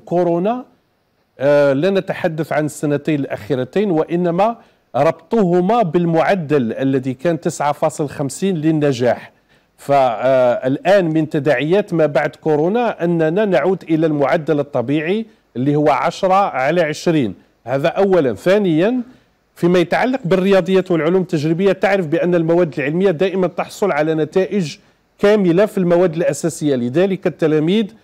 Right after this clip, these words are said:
آم، كانوا دائمًا هم الذين يتفوقون ويحتلون المراتب الأولى، وهذا أثار نقاش كما تذكر لمسألة تكافؤ الفرص مع الشعب الأدبية وغيرها.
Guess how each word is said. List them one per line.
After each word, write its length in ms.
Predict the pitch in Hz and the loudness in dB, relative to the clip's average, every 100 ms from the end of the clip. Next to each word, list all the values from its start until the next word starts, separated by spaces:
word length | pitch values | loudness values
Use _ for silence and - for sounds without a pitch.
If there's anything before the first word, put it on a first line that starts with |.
| _ _ _ _ | _ _ _ _
آم، 840 | 143 160 160 156 151 135 135 123 123 | -2 2 6 6 6 4 2 -2 -2
كانوا 240 | 180 175 151 | 0 2 2
دائمًا 540 | 185 196 185 208 185 | 2 2 0 2 2
هم 60 | 185 | 2
الذين 360 | 175 165 185 | 2 2 2
يتفوقون 680 | 185 175 165 165 156 151 196 | 0 0 -2 0 0 2 2
ويحتلون 500 | 190 170 - 175 180 | 2 0 0 2 2
المراتب 440 | 190 165 170 165 139 | 2 2 0 0 -4
الأولى، 440 | 156 190 202 240 240 - _ 147 | -2 0 2 2 -2 -14 _ -2
وهذا 420 | 165 226 233 214 | 2 2 2 0
أثار 320 | - 247 226 | 0 0 2
نقاش 440 | 214 214 247 - | 0 0 -2 -2
كما 220 | - 208 196 | 0 0 0
تذكر 440 | 214 202 233 226 | 0 -2 0 0
لمسألة 640 | 202 202 190 196 - 190 | 0 0 0 -2 -2 -2
تكافؤ 500 | 190 185 - 185 196 | 0 0 0 0 0
الفرص 600 | 180 170 196 190 190 - - _ _ | -2 -2 0 2 2 -2 -18 _ _
مع 140 | 143 143 | -4 -2
الشعب 400 | 165 - 165 170 | -2 0 0 0
الأدبية 540 | 175 170 175 165 180 | 0 0 0 2 4
وغيرها. 520 | 180 160 170 151 113 | 4 4 2 2 0